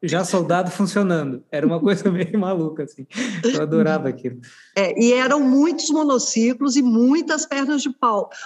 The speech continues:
Speaker 2: Muito por isso mesmo. A gente mesmo fazia, né? E dava manutenção. Então,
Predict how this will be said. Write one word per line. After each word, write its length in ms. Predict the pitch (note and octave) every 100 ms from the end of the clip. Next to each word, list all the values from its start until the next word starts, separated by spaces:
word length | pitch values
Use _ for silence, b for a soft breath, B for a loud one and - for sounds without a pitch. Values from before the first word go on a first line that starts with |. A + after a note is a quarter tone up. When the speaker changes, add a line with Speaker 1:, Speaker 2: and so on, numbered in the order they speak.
| B
Speaker 2:
Muito 280 | E4+ G#4 -
por 140 | F4
isso 280 | E4 E4 E4+
mesmo. 360 | D4 G#3 F#3 G3
A 60 | G#3
gente 420 | A#3+ C4 - A3 B3
mesmo 400 | A#3+ G#3+ G3+ G3
fazia, 540 | G#3+ F#3 G#3+ D4+ C#4+
né? 240 | B3+ D4+ E4+ B B
E 120 | B3
dava 300 | B3 A#3+ B3+
manutenção. 800 | C#4 C#4 - D#4 D#4+ - G3+ G3+
Então, 400 | G#3 B3 C4